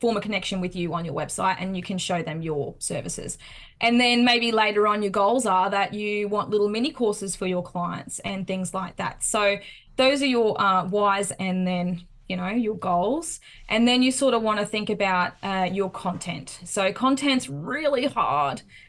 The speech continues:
And, <laughs> um, and I, and, you know, we know for ourselves, building websites for ourselves, even if we are webbies, it's horrendous, um, <laughs> because <laughs> you, you know, you, you are your worst client.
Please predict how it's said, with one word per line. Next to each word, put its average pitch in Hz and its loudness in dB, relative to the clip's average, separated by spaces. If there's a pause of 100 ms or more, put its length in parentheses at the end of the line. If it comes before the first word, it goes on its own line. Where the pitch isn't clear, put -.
And, 220 2
<laughs> - -4
um, 208 4
and 233 2
I, 226 4 (100)
and, 240 2
you 247 2
know, 214 2
we 254 2
know 220 2
for 208 0
ourselves, 185 0
building 233 0
websites 190 -2
for 180 -2
ourselves, 254 2
even 208 0
if 202 -4
we 233 0
are 240 2
webbies, 240 2 (280)
it's - 0
horrendous, 190 0 (220)
um, 220 4
<laughs> 247 2
because 285 2 (100)
<laughs> - -12
you, 320 2 (140)
you 330 2
know, 269 4
you, 262 0
you 294 4
are 269 6
your 254 2
worst 220 2
client. 175 -2